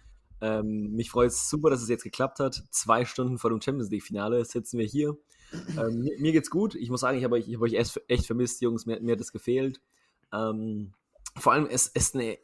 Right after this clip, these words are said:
unfassbar-, <laughs> unfassbare, spannende Zeit in der Saison, wo wir <laughs> keinen Termin gefunden haben.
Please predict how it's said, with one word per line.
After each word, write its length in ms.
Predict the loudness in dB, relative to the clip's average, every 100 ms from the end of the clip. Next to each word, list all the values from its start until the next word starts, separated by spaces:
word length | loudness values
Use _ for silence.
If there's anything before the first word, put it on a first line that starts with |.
| 0
unfassbar-, 720 | 4 4 2 -2 0 0 -2
<laughs> 160 | -4 -2
unfassbare, 680 | 0 2 0 0 -2 0 -2
spannende 520 | 2 2 2 0 -2
Zeit 260 | -2 -2
in 100 | -2
der 100 | -2
Saison, 360 | -2 0 0 0
wo 140 | 0
wir 120 | 0 0
<laughs> 120 | -2
keinen 260 | -2 0
Termin 340 | 2 2 2 0
gefunden 440 | -2 -2 -2 -4
haben. 320 | -2 -2 -4